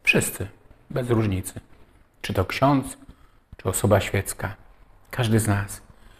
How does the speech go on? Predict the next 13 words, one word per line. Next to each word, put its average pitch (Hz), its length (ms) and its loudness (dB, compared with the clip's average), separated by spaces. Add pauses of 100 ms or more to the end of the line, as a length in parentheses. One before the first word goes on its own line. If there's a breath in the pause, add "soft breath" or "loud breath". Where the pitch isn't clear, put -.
(160)
musi 127 320 6
dzisiaj 117 280 6
usłyszeć 113 480 2
Chrystusowe 107 600 2
biada 98 420 4 (840)
i - 80 2
za-, 107 240 6 (100)
i 120 100 8
zacząć 107 560 6
żyć 107 380 0 (220)
wiarą, 123 540 6
prawdą, 104 540 4
miłością. 95 600 0